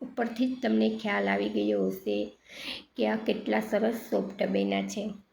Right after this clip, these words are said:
તો જુઓ, આ બજારમાં મળે છે ને, એટલા સરસ બન્યા છે ને. તો આ જ રીતે તો ઘરે બનાવશો ને, તો બિલકુલ ઓછા ખર્ચે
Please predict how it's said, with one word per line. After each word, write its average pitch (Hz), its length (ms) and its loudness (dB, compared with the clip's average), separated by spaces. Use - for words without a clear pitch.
તો 208 280 2
જુઓ, 208 380 2
આ 214 220 4
બજારમાં 226 600 2
મળે 220 260 4
છે 240 200 0
ને, - 260 0
એટલા 233 300 0
સરસ 240 440 0
બન્યા 226 280 2
છે 226 200 -2
ને. 190 260 0
તો 220 160 2
આ 202 220 4
જ 208 100 4
રીતે 247 260 2
તો - 340 2
ઘરે 220 240 6
બનાવશો 240 520 4
ને, 202 300 0
તો 208 100 2
બિલકુલ 247 460 4
ઓછા 214 440 4
ખર્ચે 226 600 0